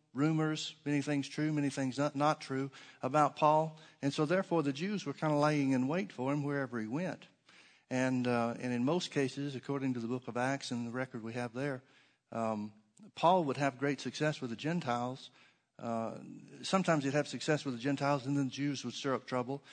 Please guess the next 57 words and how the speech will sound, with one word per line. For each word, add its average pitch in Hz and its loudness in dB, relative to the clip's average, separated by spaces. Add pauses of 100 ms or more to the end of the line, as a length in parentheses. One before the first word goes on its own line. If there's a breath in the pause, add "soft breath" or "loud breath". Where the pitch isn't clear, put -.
(140 loud breath)
Sometimes 156 4
the 117 -6
Jews 156 0
would 120 -2
reject 147 0
it 147 0
and 123 2
then 165 4
he'd 143 0
go 139 0
to 131 -2
the 117 -6
Gentiles 127 0
and 135 2
then 139 2
he'd 131 0
have 131 -2
great 117 -4
success. 165 -6 (440 loud breath)
But 139 -4
time 196 4
and 147 0
time 170 2
and 135 0
time 151 2
again, 147 -2 (280 soft breath)
the 135 -2
Gentiles 147 2
received 139 -2
the 139 0
word 147 0
of 127 -8
God 131 0
gladly, 135 0 (960)
where 113 0
the 110 -2
Jews 120 -2
rejected 120 -4
it. - -12 (640 soft breath)
And 143 4
as 151 4
a 143 0
result, 156 2
Paul, 165 4 (300 soft breath)
uh, 135 2 (140)
I, - -8
I 143 -2
think 160 -4
I 143 2
said 143 0
it 131 -4
a - 0
little 143 2
bit 139 2
earlier, 151 2
that 123 -2
Paul 147 2